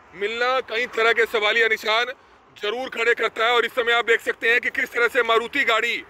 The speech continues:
मारुति एट हंड्रेड गाड़ी सुनसान जगह पर, नेशनल हाईवे पर साइड में खड़ी कर कर आखिरकार कौन लोग थे,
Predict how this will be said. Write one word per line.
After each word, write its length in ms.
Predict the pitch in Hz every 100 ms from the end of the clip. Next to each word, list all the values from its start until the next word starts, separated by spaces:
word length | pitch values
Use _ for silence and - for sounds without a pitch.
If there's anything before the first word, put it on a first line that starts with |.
| - - -
मारुति 500 | 170 214 240 - 269 269 233
एट 200 | 240 247
हंड्रेड 280 | 240 240 240
गाड़ी 360 | 220 220 233 262 359 - - - - - - - - -
सुनसान 580 | 240 233 202 233 262 262
जगह 240 | 233 233 240
पर, 260 | 247 247 240
नेशनल 440 | 226 226 - 269
हाईवे 300 | 233 233 233 233
पर 320 | 233 240 254 - - - - -
साइड 320 | 220 254 269
में 80 | 254
खड़ी 220 | 240 233 240
कर 160 | 240
कर 200 | - 240
आखिरकार 480 | 226 226 254 - 240 -
कौन 240 | 240 254 - 262
लोग 180 | 233 226
थे, 160 | 247